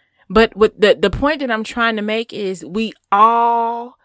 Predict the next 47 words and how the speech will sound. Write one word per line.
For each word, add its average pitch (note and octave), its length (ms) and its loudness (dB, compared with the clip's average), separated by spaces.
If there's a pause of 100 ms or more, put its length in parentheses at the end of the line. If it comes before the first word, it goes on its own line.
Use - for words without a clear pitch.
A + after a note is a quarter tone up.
(360)
not E3+ 240 -2
all, D3+ 320 0
because E3 220 -6
I D#3+ 80 -6
know D#3+ 160 -6
there's E3 160 -4
some E3+ 100 -12
people E3+ 180 -10
who F3+ 80 -8
are E3+ 40 -6
perfect D#3 420 -8
out C3+ 180 -18
there. C3+ 200 -18
I'm C3+ 100 -20
not D#3+ 220 -14
one E3 180 -6
of E3 80 -10
those D#3+ 240 -8
people, F3 320 -8
but D#3+ 140 -4
I D3 140 -2
know F#3 220 0
there's F#3 260 -4
some F3+ 100 -8
people F3 320 -12
who E3 240 -6 (480)
kinda C4+ 320 2
have B3 200 2
a G#3 40 -4
general G#3+ 260 0
idea, E3 720 0 (160)
like, C#3+ 100 -14
if C#3+ 120 -6
I F3 100 6
want F3+ 340 2
you, D#3+ 320 0
I'm D3 180 -8
not D#3 120 -2
gonna D3+ 160 -4
mess D3+ 220 -8
up, C#3+ 200 -8
right? E3 360 0
But G3 100 -4
I C4+ 120 0
feel C4 180 -6
like A#3+ 200 -4
that's - 480 -10